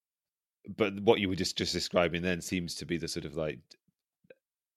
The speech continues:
what I understand to be G A Cohen's argument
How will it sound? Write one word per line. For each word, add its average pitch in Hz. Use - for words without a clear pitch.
what 95
I 95
understand 90
to 87
be 80
G 80
A 78
Cohen's 76
argument 76